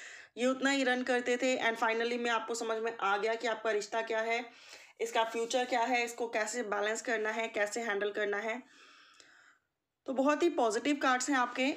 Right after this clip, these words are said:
और कार्ड्स हम चेक करेंगे for more clarity। Nine of Spring, Nine of Spring बहुत ही ब्यूटीफुल कार्ड्स हैं।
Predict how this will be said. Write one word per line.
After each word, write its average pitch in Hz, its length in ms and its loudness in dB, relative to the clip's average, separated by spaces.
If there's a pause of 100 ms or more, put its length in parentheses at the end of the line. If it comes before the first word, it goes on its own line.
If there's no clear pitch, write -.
और 233 160 2
कार्ड्स 240 300 2
हम 254 120 0
चेक 247 240 -2
करेंगे 247 460 2
for 262 200 0
more 220 200 0
clarity। 240 560 2 (840)
Nine 294 300 4
of 269 200 2
Spring, 196 560 -2 (140)
Nine 254 340 4
of 285 40 -2
Spring 269 360 0
बहुत 233 320 2
ही 247 120 2
ब्यूटीफुल 226 500 -2
कार्ड्स 214 380 0
हैं। 269 240 2